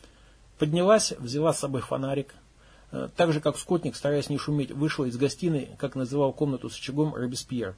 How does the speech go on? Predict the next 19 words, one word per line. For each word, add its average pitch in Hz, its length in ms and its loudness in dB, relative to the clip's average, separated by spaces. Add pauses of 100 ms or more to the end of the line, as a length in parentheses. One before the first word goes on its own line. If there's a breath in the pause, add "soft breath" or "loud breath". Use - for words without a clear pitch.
(880 soft breath)
Уже 160 300 4
после 170 420 0
уборной 156 480 4
решила 139 320 2
проведать 143 520 2
Орлика. 113 460 -2 (300)
Осторожно, 160 580 4
подсвечивая 147 640 0
под 147 300 -2
ноги 127 180 -4
самым 139 320 0
малым 139 300 2
светом, 156 400 -2 (480 soft breath)
прошла 156 320 2
в 160 60 -6
помещение, 147 540 2
где 127 140 -6
стоял 143 320 2
конь. 110 280 -2